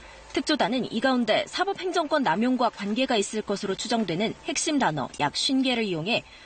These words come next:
문건 삼만 오천여 건을 추렸습니다. 최종적으로는 중요도까지 고려해 단 사백열 건의 문건을 선별했습니다.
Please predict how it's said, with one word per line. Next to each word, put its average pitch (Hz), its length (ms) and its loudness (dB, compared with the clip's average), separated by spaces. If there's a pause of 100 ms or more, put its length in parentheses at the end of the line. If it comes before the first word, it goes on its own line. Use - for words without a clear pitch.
(140)
문건 214 380 0
삼만 349 380 0
오천여 254 400 0
건을 180 240 -2
추렸습니다. 143 680 -2 (920)
최종적으로는 247 840 2
중요도까지 277 760 4
고려해 208 600 2
단 185 260 -2
사백열 185 680 0
건의 254 300 2
문건을 180 460 0
선별했습니다. 165 840 0